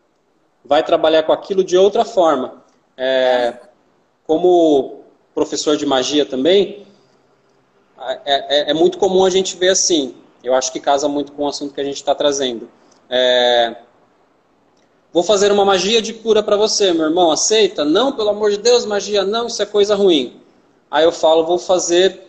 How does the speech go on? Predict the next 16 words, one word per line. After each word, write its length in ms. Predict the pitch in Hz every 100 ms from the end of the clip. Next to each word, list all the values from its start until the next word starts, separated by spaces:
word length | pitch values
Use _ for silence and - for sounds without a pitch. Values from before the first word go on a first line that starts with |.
| _
né, 360 | 143 156 175 -
um 240 | 160 160 160
portal 640 | 185 185 185 196 214 220
de 140 | 202
cura", 560 | 208 - 190 151 117 - - -
que 80 | 156
é 40 |
a 40 |
mesma 380 | 165 214 269 294
coisa, 400 | 294 233 147 123
só 160 | - 139
que 80 | 156
eu 60 |
usei 160 | 147 170
outra 200 | 170 175
palavra. 580 | 180 180 151 123 117